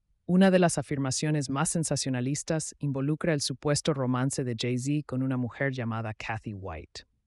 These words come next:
Este rumor, sacado a la luz por la publicación Hollywood Street King,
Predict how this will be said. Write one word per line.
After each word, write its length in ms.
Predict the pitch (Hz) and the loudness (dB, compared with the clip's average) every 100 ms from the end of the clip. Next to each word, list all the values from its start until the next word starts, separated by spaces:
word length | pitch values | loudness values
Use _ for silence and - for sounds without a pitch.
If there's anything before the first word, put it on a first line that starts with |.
| _ _ - | _ _ -2
Este 260 | 185 285 | 0 2
rumor, 460 | 220 156 143 147 156 | 4 4 2 0 -4
sacado 420 | - 120 151 151 | -6 -2 0 2
a 40 | 151 | 2
la 100 | 135 | 2
luz 220 | 143 - | -2 -2
por 120 | 139 | -6
la 100 | 117 | -6
publicación 800 | - 117 120 110 - 135 123 123 - - | -6 -6 -4 -4 -2 -2 -2 -4 -8 -6
Hollywood 360 | 139 131 120 | -4 -2 -4
Street 340 | - - 160 - | -6 -2 -4 -4
King, 340 | - 156 151 | -2 0 0